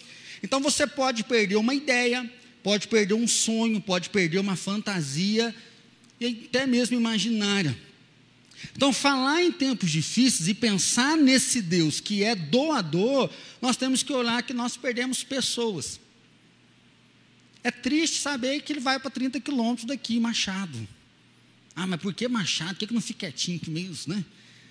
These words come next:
Ele falou que já falou, explicou domingo passado que Deus tem ministrado no coração dele. Mas é triste com essa questão da pandemia, você que perdeu um familiar,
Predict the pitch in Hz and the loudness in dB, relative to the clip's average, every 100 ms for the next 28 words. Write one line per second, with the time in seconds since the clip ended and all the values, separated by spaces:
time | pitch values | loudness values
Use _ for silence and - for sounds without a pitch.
0 | _ - 156 - 160 180 - 165 190 190 | _ -8 -8 -4 -6 -4 -4 -2 -4 -4
1 | 208 180 202 - 220 - 202 196 196 196 | -2 0 0 -2 -6 -2 -2 0 -2 -4
2 | 208 190 - 185 185 190 208 - - - | -4 -4 -4 -4 -4 -4 -6 -10 -20 -6
3 | 220 170 226 - 214 196 180 185 170 156 | -4 0 0 -2 -4 -4 -4 -6 -6 -6
4 | 165 151 117 - 139 104 - - _ _ | -6 -6 -6 -6 -6 -8 -14 -20 _ _
5 | _ _ _ _ - - 254 240 240 - | _ _ _ _ -20 -4 -2 0 -2 -4
6 | 233 285 320 - 180 156 220 240 240 - | -4 -2 -2 0 -2 0 0 0 -2 -4
7 | - 208 208 185 190 170 147 165 262 233 | -2 -2 -4 -2 -2 0 0 0 -2 -2
8 | 165 240 - 262 240 - 277 233 233 254 | -2 -4 -2 -4 -4 -6 -4 -2 0 -2
9 | - 269 262 302 302 208 208 | -4 -4 -2 -2 -2 -4 -6